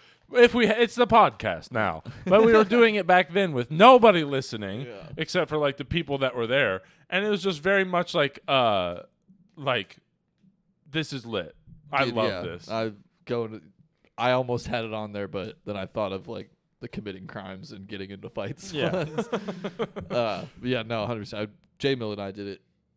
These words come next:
Speaker 2: a couple weeks ago, and same thing. We stood outside in the parking lot for at least, like, twenty, thirty minutes talking about the movie and, like, whatever else.
Speaker 1: Yeah, no,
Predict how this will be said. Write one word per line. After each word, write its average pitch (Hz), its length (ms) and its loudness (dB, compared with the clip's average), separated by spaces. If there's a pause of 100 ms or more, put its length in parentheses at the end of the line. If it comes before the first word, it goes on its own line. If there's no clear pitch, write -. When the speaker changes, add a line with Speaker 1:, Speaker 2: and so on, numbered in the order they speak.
Speaker 2:
a - 40 -18
couple 98 200 -14
weeks 95 200 -16
ago, 107 260 -16 (100)
and 104 220 -18 (100)
same 110 280 -10
thing. 98 200 -12
We 95 120 -16
stood 101 220 -12
outside 98 320 -10
in 95 60 -16
the 98 60 -20
parking 101 280 -16
lot 92 200 -16
for 101 100 -16
at 82 140 -14
least, 98 280 -14
like, 90 140 -16
twenty, 98 320 -16
thirty 95 260 -16
minutes 98 360 -20
talking 104 240 -14
about 98 160 -16
the 101 80 -16
movie 95 200 -16
and, 95 100 -18
like, 92 200 -20
whatever 98 420 -16
else. 104 400 -16 (1500)
Speaker 1:
Yeah, 104 320 -10
no, 113 220 -2